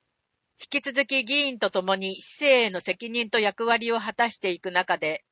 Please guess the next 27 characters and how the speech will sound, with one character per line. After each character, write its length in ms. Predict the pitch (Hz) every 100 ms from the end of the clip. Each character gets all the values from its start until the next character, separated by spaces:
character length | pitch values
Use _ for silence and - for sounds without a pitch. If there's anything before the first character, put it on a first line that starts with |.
| -
ア 100 | 196
リ 180 | 262 285
ー 20 |
ナ 100 | 277
整 220 | 277 285
備 120 | 262
に 140 | 233 202
つ 100 | 226
い 120 | 220
て 100 | 196
も 160 | 180 175
議 140 | 262
論 240 | 254 240
し 100 | 214
な 140 | 185 185
が 100 | 180
ら 140 | 180
着 260 | - 175 233
実 240 | 254 262
に 140 | 240 233
進 320 | 196 - 196
め 100 | 185
て 140 | 180
い 80 | 165
き 100 | -
た 200 | - 143
い。 100 | 135